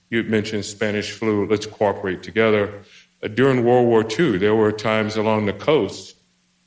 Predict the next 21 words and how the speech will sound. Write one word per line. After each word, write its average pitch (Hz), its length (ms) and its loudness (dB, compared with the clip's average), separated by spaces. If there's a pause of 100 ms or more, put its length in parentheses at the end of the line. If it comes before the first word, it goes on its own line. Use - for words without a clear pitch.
(140)
that 113 120 -2
the 104 80 -8
government 101 600 -2
would - 140 0
ask 113 460 0
churches 101 640 -4
not 104 400 -6
to 110 80 -6
meet 104 240 -2
at - 140 -4
night, 107 360 -2 (760)
and 104 320 -2
in 104 260 -4
part 190 280 4
because 107 360 0
in 101 80 -4
certain - 300 0
coastlines, 104 640 0
because 107 280 -4
of 98 140 -4
U-boats, 127 600 -2